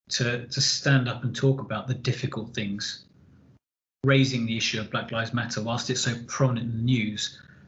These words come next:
can still be quite a daunting thing for an individual to go and do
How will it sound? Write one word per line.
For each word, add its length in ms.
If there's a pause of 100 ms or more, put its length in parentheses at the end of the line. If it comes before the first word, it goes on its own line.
(540)
can 140
still 200
be 80
quite 180
a 60
daunting 440
thing 180
for 160
an 80
individual 600
to 120
go 140
and 120
do 320